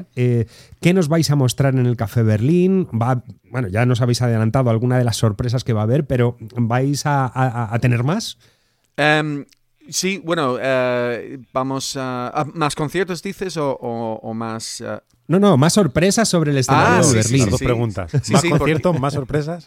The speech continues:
Speaker 1: Sí, porque viene Chris y Adrian, sí, vienen a tocar todos los temas,
Speaker 2: Guau.
Speaker 1: vienen de Inglaterra, así que genial.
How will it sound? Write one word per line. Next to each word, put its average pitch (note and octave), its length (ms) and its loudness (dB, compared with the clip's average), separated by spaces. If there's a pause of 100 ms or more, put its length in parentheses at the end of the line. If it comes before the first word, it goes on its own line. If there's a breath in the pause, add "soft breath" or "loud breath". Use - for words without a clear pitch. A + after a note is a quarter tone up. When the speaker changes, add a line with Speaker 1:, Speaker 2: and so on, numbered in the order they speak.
Speaker 1:
Sí, D#3+ 240 -2
porque C3+ 260 -2
viene D3+ 560 -4
Chris D3+ 280 -8
y C#3 100 -2
Adrian, E3 460 -6 (180)
sí, B2 220 -10
vienen B2 320 -8
a A#2+ 60 -12
tocar B2 500 -10
todos A#2+ 200 -6
los A2 200 -10
temas, C3 420 -10
Speaker 2:
Guau. C3+ 180 0
Speaker 1:
vienen A2 300 0
de A2 80 -6
Inglaterra, A2+ 520 -8 (180)
así G#2 400 -14
que F#2+ 520 -12
genial. G#2+ 380 -10